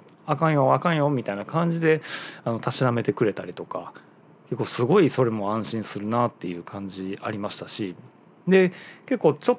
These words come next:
としたお遊びみたいなのもしてくれる感じで、なんか女のスタッフさんが、えー、「ちょっとなんか追いかけっこしよう」みたいな、「なんか尻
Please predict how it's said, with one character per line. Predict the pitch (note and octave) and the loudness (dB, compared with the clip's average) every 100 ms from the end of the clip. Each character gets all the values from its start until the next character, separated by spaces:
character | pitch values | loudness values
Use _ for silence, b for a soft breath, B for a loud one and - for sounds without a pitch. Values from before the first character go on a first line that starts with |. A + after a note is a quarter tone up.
| - | 0
と | C4 | -2
し | - | 0
た | - G3+ | 2 2
お | C#3 F3+ | 4 4
遊 | G3 E3+ | 4 2
び | A#2+ | 2
み | G#2+ | -2
た | G#2+ | -6
い | G2+ | -8
な | G2 | -8
の | F#2 | -8
も | F#2+ A2 F#2+ | -4 -4 -4
し | F#2 - | -6 -4
て | A#2 | -4
く | - | 0
れ | B2 G#2 | 0 2
る | G2+ F#2+ - | -2 -6 -8
感 | G#2 G2+ | -8 -4
じ | F#2+ | 0
で、 | C3 G2 - | 0 0 -4
な | A#2 | -4
ん | |
か | G#2+ | 0
女 | C3 C#3+ | 2 4
の | C3+ C3 C#3+ | 4 2 0
ス | C#3 | -2
タ | - | 0
ッ | C#3 | 0
フ | - | -2
さ | - | -8
ん | F#2+ | -6
が、 | G2 A#2 A2+ B B B B B B - | -2 0 0 B B B B B B -6
え | A2+ G#2 G2+ | -4 -2 -4
ー、 | G2 | -4
「ち | |
ょ | |
っ | A2 | -6
と | G#2+ | -4
な | G#2+ | -6
ん | |
か | G2+ F#2 F#2+ - _ _ | -6 -8 -10 -14 _ _
追 | B2 | -2
い | |
か | A#2 A2+ | 0 -2
け | |
っ | G#2+ | -2
こ | - | -4
し | - A2 | -4 0
よ | A2 A2 | 2 2
う」 | A2 | 0
み | G#2 | -4
た | F#2+ | -8
い | F2+ | -10
な、 | F2+ - - B2+ | -14 -20 -18 -10
「な | A#2 | -8
ん | A2 | -4
か | |
尻 | - C#3 | -2 -2